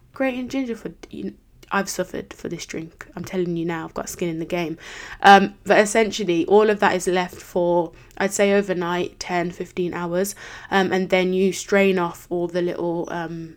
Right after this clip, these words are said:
kind of leaves that are now, like, limp and flavourless because you've extracted all the flavour. They go in the bin with all the kind of ginger that you might have grated, that, again, all the flavours come out of that.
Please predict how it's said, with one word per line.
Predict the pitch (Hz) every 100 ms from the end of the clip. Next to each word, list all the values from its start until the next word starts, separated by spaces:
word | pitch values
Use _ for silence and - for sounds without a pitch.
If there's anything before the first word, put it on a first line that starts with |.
| -
kind | - 165 165
of | 165
leaves | 180 175 165 160
that |
are | 156
now, | 170 170 165 160 -
like, | 160 156
limp | - 165 165 160 -
and | 160 160
flavourless | - 170 170 143 160 -
because | - - 165
you've | 165 156
extracted | 156 - 156 - 165
all | - 190 175
the | 170
flavour. | 165 160 - 165 - - - - -
They | 202 196
go | 190
in | 180
the | 180
bin | 180 185 175 175 170
with | 165 160
all | 165
the | 165
kind | 170 170 165
of | 165 -
ginger | 190 190 180 180 180
that | 180
you | 175
might | 175 170
have | 170
grated, | 180 170 170 170
that, | 175 -
again, | 175 - 175 170
all | 175
the | 170
flavours | - 175 165 170
come | - 170
out | 160
of | -
that. | 170 170